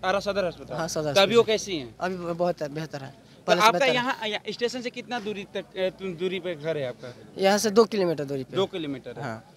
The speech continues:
Speaker 1: तो जब आपको पता चला कितने, अ, जब आपको पता चला सूचना कौन फोन करके दिया
Speaker 2: हाँ,
Speaker 1: गया?
Speaker 2: वहीं दिए, भाभी जी दी कि ट्रेन पलट गई है, वो आप
Speaker 1: हाँ।
Speaker 2: आइए वहाँ से। तो वहाँ हम गए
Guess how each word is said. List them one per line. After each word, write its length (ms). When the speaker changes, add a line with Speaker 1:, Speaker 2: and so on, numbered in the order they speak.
Speaker 1:
तो 80
जब 160
आपको 160
पता 220
चला 240
कितने, 340
अ, 580
जब 140
आपको 200
पता 220
चला 180
सूचना 320
कौन 260
फोन 220
करके 260
दिया 160
Speaker 2:
हाँ, 80
Speaker 1:
गया? 80
Speaker 2:
वहीं 160
दिए, 140
भाभी 300
जी 100
दी 140
कि 120
ट्रेन 300
पलट 240
गई 180
है, 240
वो 140
आप 180
Speaker 1:
हाँ। 80
Speaker 2:
आइए 140
वहाँ 200
से। 140
तो 60
वहाँ 300
हम 140
गए 320